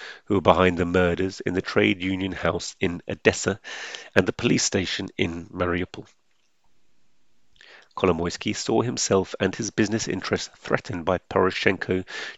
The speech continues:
during his first presidential term. Kolomoisky then moved to Israel, where he lived during those years.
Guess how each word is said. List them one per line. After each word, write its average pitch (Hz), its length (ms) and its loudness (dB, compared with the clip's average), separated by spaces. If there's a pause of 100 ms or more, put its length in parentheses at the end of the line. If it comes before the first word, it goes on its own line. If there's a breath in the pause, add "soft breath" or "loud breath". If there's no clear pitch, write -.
during 98 200 2
his 104 160 -4
first 90 500 2
presidential 90 640 -4 (100)
term. 98 400 -2 (920 loud breath)
Kolomoisky 104 540 6
then 92 200 4
moved 92 460 2
to - 160 -2
Israel, 92 420 2 (400 loud breath)
where 104 120 8
he 104 100 4
lived 98 380 6
during 90 300 2
those 90 280 -2
years. 101 440 2